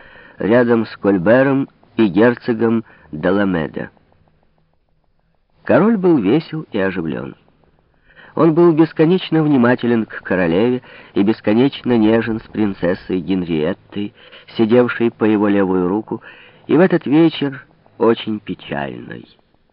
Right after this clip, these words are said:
Можно было подумать, что вернулись прежние спокойные времена, когда король искал в глазах своей матери одобрения или неодобрения каждого своего слова. О фаворитке на этом обеде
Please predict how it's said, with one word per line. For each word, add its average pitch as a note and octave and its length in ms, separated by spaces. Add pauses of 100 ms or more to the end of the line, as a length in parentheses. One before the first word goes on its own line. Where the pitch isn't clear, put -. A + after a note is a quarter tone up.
(400)
Можно E3+ 280
было E3 180
подумать, D#3+ 440 (260)
что - 220
вернулись D3+ 540
прежние D3 520
спокойные C3+ 640
времена, A#2 500 (300)
когда A2+ 320
король A#2 340
искал A2 400
в F#2 80
глазах G2 460
своей F2 320
матери A2 480 (240)
одобрения C3+ 920 (440)
или E3 240
неодобрения G2+ 920 (260)
каждого A2 500
своего E2 400
слова. C2 440 (1500)
О E2 160
фаворитке F#2 1000
на D#2+ 240
этом D2+ 260
обеде A#2 540